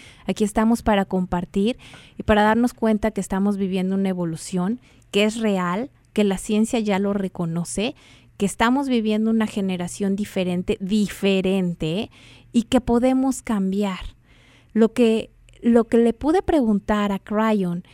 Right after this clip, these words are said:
es de que, ok, el A D D es porque son niños que ya recuerdan sus conocimientos y no les importa nada lo que les están enseñando en la escuela, por lo tanto no ponen atención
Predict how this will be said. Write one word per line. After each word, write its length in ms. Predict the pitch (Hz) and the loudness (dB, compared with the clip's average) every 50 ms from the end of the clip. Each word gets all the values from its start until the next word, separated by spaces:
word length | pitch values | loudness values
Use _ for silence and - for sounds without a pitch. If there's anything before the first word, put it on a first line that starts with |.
| - _ _ _ | -20 _ _ _
es 260 | - 214 226 214 220 | 2 2 2 4 2
de 140 | 247 247 247 | 0 -2 0
que, 180 | - 233 220 | 2 2 2
ok, 180 | 220 220 - 233 196 180 - | 2 2 2 0 0 0 0
el 200 | - 214 226 240 | 0 0 2 2
A 40 | 269 | 2
D 100 | 285 294 294 311 311 285 | 0 2 2 2 2 2
D 240 | 269 269 269 269 262 | 2 0 2 2 0
es 120 | 262 247 - | 0 -2 -4
porque 280 | - 214 202 - 208 | -6 -6 -4 -4 -6
son 200 | - - 233 233 | -2 0 0 2
niños 320 | 233 240 233 233 240 240 - | 2 2 2 2 2 0 -2
que 120 | - 202 | -4 -4
ya 160 | 196 208 202 | -2 0 -2
recuerdan 680 | 220 220 220 220 - - 220 220 220 214 202 208 214 208 | 0 -2 -4 -6 -2 0 2 2 2 2 0 0 -2 -2
sus 200 | - 202 180 - | -2 -6 -8 -4
conocimientos 800 | - 190 185 185 - - 185 185 185 185 202 - 220 214 214 - | -4 -4 -4 -4 -4 -4 -4 -2 -2 -2 -4 -4 -4 -6 -6 -6
y 100 | - 202 | -2 0
no 180 | 202 202 202 208 | 0 2 0 0
les 200 | 208 208 - - | -2 -4 -4 -4
importa 580 | 180 180 185 - 190 190 196 - - 180 - - _ - | -4 -4 -4 -4 -4 -4 -4 -4 -6 -8 -8 -10 _ -6
nada 380 | - 196 208 214 233 254 277 349 415 - | -4 -4 -2 -2 -2 -2 -2 -4 -6 -6
lo 120 | - 190 - | -6 -6 -4
que 100 | - 180 | -4 -4
les 160 | 175 180 185 | -4 -4 -6
están 280 | 185 - 208 196 196 | -6 -4 -2 0 0
enseñando 360 | 196 202 - 196 190 185 190 185 | 0 -2 -2 -2 -2 -2 -2 -2
en 60 | 185 | -2
la 60 | 175 | -4
escuela, 420 | - - - 233 262 277 294 294 | -6 -2 0 2 2 2 2 0
por 160 | - - 185 180 | 0 -2 -2 -2
lo 80 | 180 | -2
tanto 280 | - - 190 196 - 190 | -2 -4 -4 -2 -2 -2
no 140 | 190 202 196 | -4 -4 -2
ponen 260 | - 208 214 208 190 | -2 -2 0 0 -2
atención 540 | 175 - - 170 175 - - 240 277 330 | -2 -4 -6 -8 -8 -6 -4 -4 -2 -2